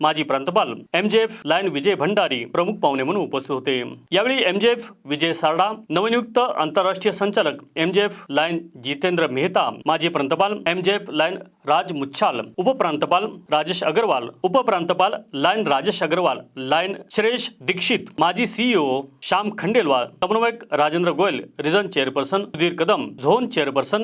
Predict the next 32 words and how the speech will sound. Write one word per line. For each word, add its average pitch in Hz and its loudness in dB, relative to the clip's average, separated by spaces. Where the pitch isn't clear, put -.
लायन 170 0
शिव 240 -2
अग्रवाल 143 2
आदी 233 2
मान्यवर 147 2
उपस्थित 143 -2
होते. 131 -2
डिस्ट्रिक्ट 214 -4
सेक्रेटरी 202 0
लायन 202 0
रवी 185 0
शेलार, 139 0
संतोष 208 0
सोनवणे, 180 0
झोन 208 0
चेअरपर्सन 151 0
शीतल 196 0
गावडे, 151 0
लोणावळा 208 2
लायन्स 214 0
क्लबच्या 226 2
अध्यक्षा 190 0
पद्मा 139 0
गुप्ता, 139 0
लोणावळा 175 2
खंडाळा 180 2
अध्यक्ष 180 0
विरल 143 2
गाला, 147 2
चाकण 180 2
सफायर 208 2
अध्यक्ष 151 0